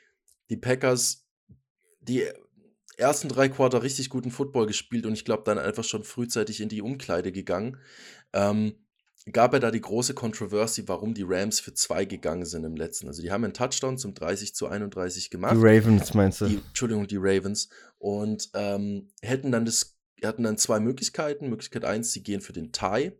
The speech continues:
Speaker 1: zum einunddreißig einunddreißig, gehen dann in die Overtime, ähm, oder sie gehen für den Win mit der Two-Point-Conversion.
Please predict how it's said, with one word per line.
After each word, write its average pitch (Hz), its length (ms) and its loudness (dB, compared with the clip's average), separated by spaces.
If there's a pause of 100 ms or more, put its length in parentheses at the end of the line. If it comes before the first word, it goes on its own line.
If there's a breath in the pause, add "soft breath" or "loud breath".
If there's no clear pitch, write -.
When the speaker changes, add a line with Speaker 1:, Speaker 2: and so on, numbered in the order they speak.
(100)
Speaker 1:
zum 110 160 -6
einunddreißig 98 560 -4
einunddreißig, 110 540 -4
gehen 92 160 -6
dann 87 140 -6
in 82 60 -12
die 90 100 -6
Overtime, 101 560 -4 (440 soft breath)
ähm, 90 320 -2
oder 101 220 -2
sie 98 120 -2
gehen 95 360 -2 (260)
für - 160 -8
den 95 200 -2
Win 120 320 2
mit 101 160 -2
der 101 80 0
Two-Point-Conversion. 80 920 -4